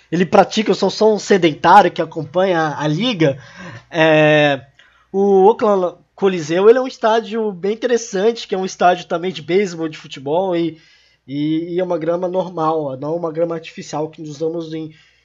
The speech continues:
é, em Detroit, é, no Ford Field. Exi-, é, claro que eu posso tentar dar uma, uma ajudinha nos nossos corredores, que não tão indo muito bem nem fora e nem dentro de casa, mas muda um pouco, assim, pra, pra, você acha que pra O L,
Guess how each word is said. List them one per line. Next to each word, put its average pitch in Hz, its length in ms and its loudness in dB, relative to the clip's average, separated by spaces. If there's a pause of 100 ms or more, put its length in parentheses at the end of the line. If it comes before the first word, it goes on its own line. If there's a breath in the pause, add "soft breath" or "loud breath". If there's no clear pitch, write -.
(180 soft breath)
é, 135 480 -6 (480)
em 151 60 -14
Detroit, 165 680 0
é, 151 640 -6 (480)
no 147 160 -10
Ford 156 280 -4
Field. 139 260 -10 (440 soft breath)
Exi-, 226 360 -10 (640 soft breath)
é, 208 280 0
claro 269 320 0
que - 80 -8
eu - 40 -4
posso 226 220 -2
tentar 208 400 2
dar 190 220 0
uma, 202 360 0 (260)
uma 190 240 -6
ajudinha 190 500 -4
nos 190 160 -6
nossos 185 460 -2
corredores, 190 760 0
que 196 100 -8
não 185 140 -8
tão 190 200 -8
indo 185 160 -8
muito 185 340 -12
bem 175 220 -4
nem 196 320 -8
fora 202 520 4
e 175 80 -4
nem 175 160 -8
dentro 170 340 -8
de 151 120 -12
casa, 180 400 -4
mas 185 240 -6 (260 soft breath)
muda 339 300 -2
um 226 60 -4
pouco, 247 400 2
assim, 240 300 -6
pra, 196 280 0
pra, 185 280 -2
você 185 280 -8
acha 180 180 0
que - 80 -20
pra 202 200 -2
O 175 100 0
L, 180 560 0